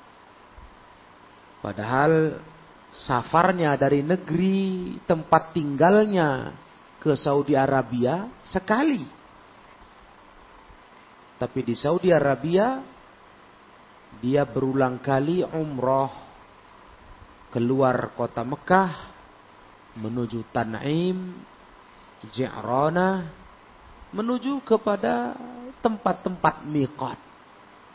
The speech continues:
Nah, ini para ikhwah yang dimuliakan Allah, sudah kita bahas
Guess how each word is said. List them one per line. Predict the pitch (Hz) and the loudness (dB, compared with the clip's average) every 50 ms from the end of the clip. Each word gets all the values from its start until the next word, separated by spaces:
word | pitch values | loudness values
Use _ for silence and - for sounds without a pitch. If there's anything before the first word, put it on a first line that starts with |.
| - - - - - - - - - - - - - - - - - - - - - - - - - - - - - - - - - - - - - - - - - - | -20 -20 -20 -20 -20 -20 -20 -20 -20 -20 -20 -20 -20 -20 -20 -20 -20 -20 -20 -20 -20 -20 -20 -20 -20 -20 -20 -20 -20 -20 -20 -20 -20 -20 -20 -20 -20 -20 -20 -20 -12 -4
Nah, | 127 131 139 | -2 0 2
ini | 160 185 220 254 | 2 4 4 4
para | 233 254 247 247 240 | 4 6 6 6 6
ikhwah | 254 247 - 262 247 233 | 4 2 4 4 4 4
yang | 214 | 4
dimuliakan | 196 185 190 190 190 185 185 180 175 175 170 165 180 | 2 2 2 2 4 4 4 4 4 2 2 2 2
Allah, | 190 202 214 240 240 | 2 2 2 2 2
sudah | 220 208 190 180 185 175 | 2 0 2 2 2 2
kita | 180 175 - 175 165 | 2 0 2 2 4
bahas | 143 151 143 143 147 170 202 233 214 | 4 4 2 4 4 4 2 2 0